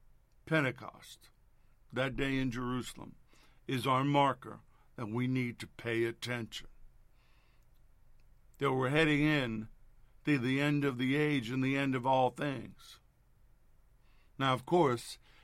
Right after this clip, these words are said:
he doesn't give us an exact timeline. He doesn't tell us date and hour. We need to work every day, every moment, as if today's the day.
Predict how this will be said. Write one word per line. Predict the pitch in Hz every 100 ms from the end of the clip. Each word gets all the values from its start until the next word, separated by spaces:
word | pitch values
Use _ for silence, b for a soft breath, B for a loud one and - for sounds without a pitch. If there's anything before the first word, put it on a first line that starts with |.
| b
he | 151
doesn't | 143 123 123 123
give | 151
us | 120 -
an | 123
exact | 120 104 123 117 -
timeline. | 139 143 120 104 95 90 - b b b -
He |
doesn't | 143 147 131 120
tell | 165 151
us | 123 113
date | 131 113 139 135 131 123
and | 123 -
hour. | 135 147 123 110 107 - - - - - - - - - - - - - - - 139
We | 151
need | 156 147 -
to | 131
work | 127 123 117 -
every | 143 131 135 127
day, | 135 127 131
every | - 131 131 123
moment, | 131 143 131 117 -
as | 127 131 113
if | 123 113 -
today's | - 117 131 123 113 -
the | 131
day. | 107 127 120